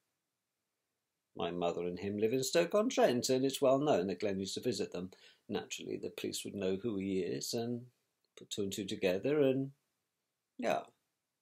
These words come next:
he wasn't reported missing. But I think some of Glenn's friends did say where Paul came from, because they used to walk their dogs regularly together, did my brother Paul and Glenn, along the canals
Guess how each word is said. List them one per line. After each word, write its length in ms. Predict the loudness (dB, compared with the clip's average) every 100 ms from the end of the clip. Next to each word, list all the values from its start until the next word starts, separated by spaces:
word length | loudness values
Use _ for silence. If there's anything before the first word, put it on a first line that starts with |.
| -12
he 60 | -2
wasn't 240 | 0 0
reported 500 | -4 2 2 2 -2
missing. 420 | 4 8 8 6 2 -10 -14 4
But 140 | 10 12
I 80 | 12
think 360 | 10 8 4 -10 _ -4
some 260 | 2 6
of 140 | 4 6
Glenn's 340 | 6 6 4
friends 480 | 4 4 4 4 0
did 240 | 0 0
say 460 | 2 4 4 2 -2 _ _ _ _ _
where 160 | -2 -2
Paul 260 | -4 -10 -12
came 120 | -18
from, 120 | -20 -16
because 300 | -4 2 4
they 120 | 4
used 180 | 2 2
to 80 | 2
walk 280 | 4 2 4
their 160 | 2
dogs 360 | 6 4 4 0 2
regularly 500 | 2 2 0 0 -2
together, 460 | 0 4 4 4 -4
did 140 | -6 -6
my 100 | -8
brother 320 | -4 -4 -4
Paul 340 | 0 2 2
and 140 | 0 4
Glenn, 240 | 4 4 0 _ _ _ _ _ _ _ _ _ _ -20 -18 -4
along 280 | -2 0 -2
the 80 |
canals 760 | 2 4 4 0 -4 2 4